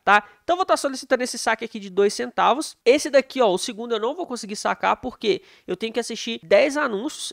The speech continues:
e passar do nível três. Eu já passei do nível três.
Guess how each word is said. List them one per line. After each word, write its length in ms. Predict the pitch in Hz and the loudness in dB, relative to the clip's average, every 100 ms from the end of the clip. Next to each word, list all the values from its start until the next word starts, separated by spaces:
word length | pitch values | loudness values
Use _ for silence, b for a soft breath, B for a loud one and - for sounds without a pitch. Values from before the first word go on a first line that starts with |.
| - | -10
e 80 | 220 | -4
passar 300 | 202 - 196 | -2 0 -4
do 100 | 190 | -4
nível 260 | 190 208 | -6 -8
três. 360 | - 190 - - | -4 -6 -6 -8
Eu 100 | 170 | -8
já 140 | 170 | -6
passei 300 | 165 175 170 | -8 -8 -10
do 100 | 165 | -8
nível 240 | 170 180 240 | -8 -6 -6
três. 320 | 214 233 | -2 -2